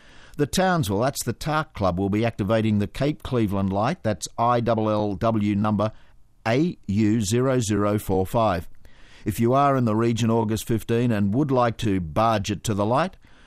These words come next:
contact Steve, V K four S J W, telephone number four double seven two three seven six seven. Come on,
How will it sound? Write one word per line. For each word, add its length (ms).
contact 480
Steve, 380
V 180
K 300
four 420
S 280
J 280
W, 460
telephone 380
number 220
four 300
double 240
seven 360
two 440
three 220
seven 440
six 320
seven. 320
Come 140
on, 140